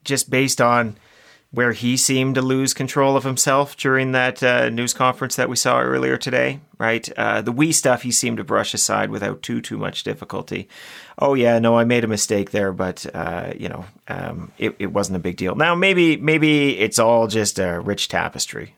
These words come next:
right? Maybe there's components here. Maybe the prime minister's office got,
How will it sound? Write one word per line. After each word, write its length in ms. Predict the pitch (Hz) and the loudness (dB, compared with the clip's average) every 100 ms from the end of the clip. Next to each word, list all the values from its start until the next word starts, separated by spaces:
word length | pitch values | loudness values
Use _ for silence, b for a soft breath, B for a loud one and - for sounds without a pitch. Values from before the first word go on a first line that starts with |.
| - | -6
right? 340 | 90 87 - - | -4 -4 -6 -4
Maybe 220 | 98 95 | -4 -2
there's 200 | 95 101 | -4 -4
components 540 | - - 98 98 98 - | -6 -4 -2 -2 -2 -2
here. 180 | 101 | -2
Maybe 300 | 101 95 95 | 0 -2 0
the 200 | 90 87 - B B B B - | 0 -2 -4 B B B B -2
prime 220 | 110 110 | 0 2
minister's 420 | 113 117 - 101 | 2 2 0 2
office 280 | 98 104 95 | 2 2 0
got, 260 | 104 - | -2 -2